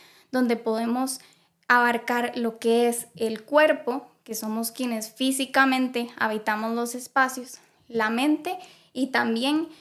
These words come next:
el alma, que es la esencia de lo que nos gustaría expresar y también sentir en los espacios. Esto enfocado completamente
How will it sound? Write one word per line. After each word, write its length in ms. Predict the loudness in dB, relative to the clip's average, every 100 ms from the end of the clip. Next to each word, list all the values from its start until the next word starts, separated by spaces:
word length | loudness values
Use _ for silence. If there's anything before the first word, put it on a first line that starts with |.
| _ _
el 240 | 2 4 4
alma, 400 | 4 4 2 0
que 180 | -2
es 80 | -2
la 160 | -2 -2
esencia 540 | 0 2 2 2 0
de 100 | 0
lo 140 | -2 -4
que 100 | -8
nos 180 | -10 -12
gustaría 880 | -14 -10 -8 -6 -2 0 0 -4 _ _
expresar 760 | -8 -8 -6 -2 0 0 0 -4 _ _ _
y 140 | -12 -8
también 460 | -6 -4 -4 -6
sentir 560 | -6 -8 -8 -4 -4 -4 -8 -10
en 100 | -10
los 200 | -10 -12
espacios. 600 | -16 -12 -10 -10 -16 _ _ _ _ _
Esto 480 | -2 0 0 0 0
enfocado 680 | -2 -4 -6 -2 0 0 0
completamente 960 | -6 -6 -6 -6 -4 -4 -4 -6 -10